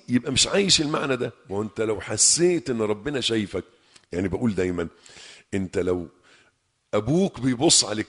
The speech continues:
أمك بتبص عليك، م-، تقدر تعص-، تعصي ربنا وهو شايفك؟ هو أنت بتبقى شغال على الكمبيوتر بتشوف حاجة غلط، إذا دخل عليك أبوك ولا أمك بتغير، حد غريب بتغير.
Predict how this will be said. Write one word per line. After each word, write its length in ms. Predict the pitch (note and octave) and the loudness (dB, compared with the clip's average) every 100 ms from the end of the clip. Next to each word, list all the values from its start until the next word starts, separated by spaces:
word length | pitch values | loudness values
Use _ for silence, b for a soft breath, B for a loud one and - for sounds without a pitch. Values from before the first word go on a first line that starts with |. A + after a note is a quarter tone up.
| - | 4
أمك 520 | D3 D3+ D3 - - - | 4 4 -2 -2 -14 -8
بتبص 360 | G#2 A2+ A#2+ F#2+ | -6 -2 0 0
عليك، 240 | F2 E2+ - _ _ _ | -4 -6 -10 _ _ _
م-، 200 | - A#2+ - _ _ _ - | -6 -4 -4 _ _ _ -2
تقدر 320 | G#3+ G3 E3+ | 0 0 -2
تعص-، 600 | - G#3+ E3 F3 - - | -2 0 0 0 -4 -4
تعصي 380 | - - F#3 C3+ | -2 0 0 -2
ربنا 420 | B2 A#2 G#2+ D#3 | 0 0 0 0
وهو 340 | B2+ A#2 D#3 D#3 | 2 0 2 4
شايفك؟ 520 | F3 E3+ F3 - - _ _ _ _ _ _ _ _ _ _ _ _ _ _ _ _ _ - | 4 4 2 -2 -6 _ _ _ _ _ _ _ _ _ _ _ _ _ _ _ _ _ -2
هو 80 | C#3 | -2
أنت 140 | - | 0
بتبقى 280 | C3 F3 C3 | -2 -2 0
شغال 260 | D3 C#3 | -2 -2
على 120 | F3+ E3+ | 0 -2
الكمبيوتر 500 | - E3 E3 E3+ D3 | -2 -6 -4 -2 -2
بتشوف 280 | B2 D3+ | -2 -6
حاجة 180 | - D3+ | -4 0
غلط، 460 | C3+ C3+ C3+ A#2+ - b b b b b - | 2 2 0 -2 -8 b b b b b -6
إذا 200 | B2 D#3 | -4 0
دخل 320 | G3+ F#3 E3 | -2 0 0
عليك 240 | D#3+ F3 | 2 2
أبوك 240 | E3 E3+ D3+ | 2 0 0
ولا 180 | D3 F3 | -2 0
أمك 180 | F3 | 0
بتغير، 680 | D#3+ D3+ E3+ G#3+ F3+ C#3+ - _ _ _ _ _ _ _ _ _ _ _ _ _ _ _ _ _ _ _ _ _ _ _ _ _ | -2 -2 0 0 0 -4 -10 _ _ _ _ _ _ _ _ _ _ _ _ _ _ _ _ _ _ _ _ _ _ _ _ _
حد 300 | - D#3 E3 | -6 -2 -2
غريب 300 | C#3 D3 F3+ | 0 0 0
بتغير. 520 | F#3 D3 G3 G#3 D#3 | -2 2 4 4 4